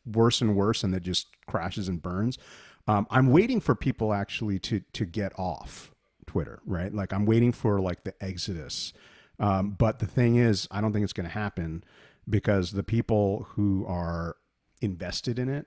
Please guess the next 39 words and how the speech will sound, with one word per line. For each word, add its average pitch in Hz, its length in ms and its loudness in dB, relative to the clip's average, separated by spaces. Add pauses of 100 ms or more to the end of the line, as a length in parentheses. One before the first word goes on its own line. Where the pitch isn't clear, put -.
(120)
in, 90 380 -6
you 104 100 -4
know, 87 240 -4
and, 85 80 -10
like, 82 160 -12
having 90 360 -8
followers 87 540 -6
and 92 100 -8
stuff - 240 -8
like 92 180 -8
that, 90 220 -6
which 92 160 -8
is 95 120 -6
basically, 107 480 -4
like, 80 300 -8
the - 60 -12
political 90 500 -4
and 76 100 -8
media 85 260 -6
class, 98 480 -6 (520)
um, 82 400 -4 (920)
that's, - 400 -4
you 107 80 0
know, 80 260 -4 (800)
as 101 160 -2
much 117 280 4
as 113 100 2
they, 107 200 4
like, 95 260 -4 (260)
talk - 280 -6
about 104 200 -2
others, 101 400 -2
they're, 90 320 -2 (100)
like, 80 220 -10 (480)
the 87 60 -2
biggest 82 320 -4
attention 82 400 -6
seekers. 78 440 -4 (440)
So 92 580 2